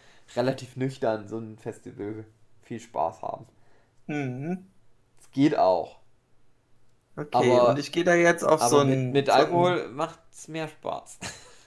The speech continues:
Speaker 2: Okay, ja, kann ich mir
Speaker 1: Aber
Speaker 2: vorstellen.
Speaker 1: alles macht mit Alkohol mehr Spaß.
Speaker 2: Ah, relativ. Aber ich geh jetzt auf so ein Festival,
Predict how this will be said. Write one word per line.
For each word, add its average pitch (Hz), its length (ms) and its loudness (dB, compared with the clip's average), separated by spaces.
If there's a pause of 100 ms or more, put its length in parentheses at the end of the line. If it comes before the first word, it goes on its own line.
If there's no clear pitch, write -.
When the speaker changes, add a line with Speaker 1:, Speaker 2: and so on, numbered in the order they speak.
(120)
Speaker 2:
Okay, 147 260 -2
ja, 180 300 4
kann 339 200 4
ich 311 100 -4
mir 285 80 -4
Speaker 1:
Aber - 20 -2
Speaker 2:
vorstellen. 190 220 4
Speaker 1:
alles 233 300 4
macht 143 240 0
mit 143 120 -4
Alkohol 117 420 0
mehr 110 240 -10 (120)
Spaß. - 220 -8 (320)
Speaker 2:
Ah, 135 520 6 (140)
relativ. 135 540 -4 (600)
Aber 147 140 2
ich 147 100 -8
geh 175 100 6
jetzt 185 240 8
auf - 140 4
so 165 100 0
ein 139 100 -4
Festival, 180 640 0